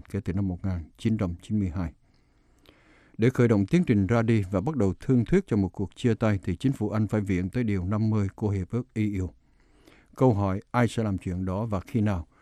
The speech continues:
vẫn chưa có lời giải đáp, trong lúc nước Anh trải qua vụ khủng hoảng chính trị nghiêm trọng nhất trong nhiều thập niên. Hiện chưa rõ ai sẽ lên nắm quyền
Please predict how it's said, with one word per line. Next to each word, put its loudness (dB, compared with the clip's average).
vẫn -2
chưa 0
có -2
lời -2
giải -6
đáp, -2
trong 4
lúc 4
nước -2
Anh 0
trải 0
qua 0
vụ -2
khủng -2
hoảng 0
chính 0
trị 0
nghiêm 2
trọng -4
nhất 4
trong 0
nhiều -2
thập -10
niên. 0
Hiện 4
chưa 4
rõ 4
ai 2
sẽ -2
lên 4
nắm 2
quyền 0